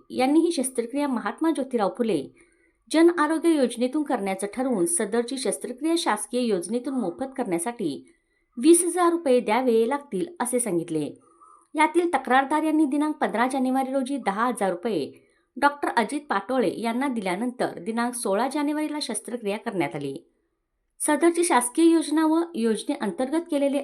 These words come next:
औषधोपचार हे पूर्णपणे मोफत असताना सुद्धा या योजनेचा लाभ मिळवून देण्याच्या हेतूने तक्रारदार यांच्याकडे वीस हजार रुपयाची मागणी करण्यात आली. तडजोडी अंती अठरा हजार रुपये देण्याचं ठरलं. यातील उर्वरित आठ हजार रुपयाची लाच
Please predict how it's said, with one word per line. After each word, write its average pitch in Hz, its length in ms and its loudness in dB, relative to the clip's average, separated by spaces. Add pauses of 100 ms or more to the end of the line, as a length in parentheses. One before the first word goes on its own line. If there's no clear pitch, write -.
औषधोपचार 254 640 -2
हे 302 120 -4
पूर्णपणे 233 500 -4
मोफत 214 440 -4
असताना 180 360 -4
सुद्धा 175 400 -4 (540)
या 311 140 4
योजनेचा 330 540 6
लाभ 214 300 2
मिळवून 294 300 2
देण्याच्या 214 380 -2
हेतूने 269 420 -2
तक्रारदार 233 560 -2
यांच्याकडे 220 480 -4
वीस 262 280 -4
हजार 320 200 0
रुपयाची 269 400 -6
मागणी 208 340 -4
करण्यात 175 340 -2
आली. 143 280 -8 (880)
तडजोडी 202 420 2
अंती 190 480 -4
अठरा 285 260 0
हजार 302 240 0
रुपये 247 260 0
देण्याचं 190 380 0
ठरलं. 143 420 -4 (720)
यातील 311 280 2
उर्वरित 320 480 2
आठ 294 240 2
हजार 349 200 2
रुपयाची 311 440 -2
लाच 214 320 -2